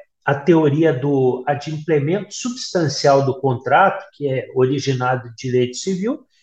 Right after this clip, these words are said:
e eu posso não ter uma inexecução parcial do contrato.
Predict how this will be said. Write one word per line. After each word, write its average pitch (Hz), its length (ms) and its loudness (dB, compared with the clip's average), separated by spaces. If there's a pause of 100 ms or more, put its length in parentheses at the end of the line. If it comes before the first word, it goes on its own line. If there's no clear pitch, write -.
(160)
e 370 60 6
eu - 180 4
posso 139 400 2
não 240 160 -2
ter 180 160 0
uma 185 180 2 (320)
inexecução 165 760 -2
parcial 147 380 0
do 147 120 -12
contrato. 127 480 -2